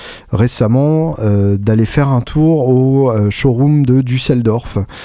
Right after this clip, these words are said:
Euh, donc je vais, euh, je vais vous raconter un tout petit peu ça parce que ça mérite quand même, euh, d'être,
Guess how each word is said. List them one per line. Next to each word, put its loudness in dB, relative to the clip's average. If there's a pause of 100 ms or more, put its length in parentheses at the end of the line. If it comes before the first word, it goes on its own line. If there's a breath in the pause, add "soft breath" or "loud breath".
(340 loud breath)
Euh, 0
donc -2
je 0
vais, 2
euh, 0
je 0
vais 2
vous 0
raconter 0
un 2
tout -4
petit -8
peu 0
ça 0
parce -4
que -2
ça -2
mérite 2
quand 0
même, 2
euh, -2
d'être, -2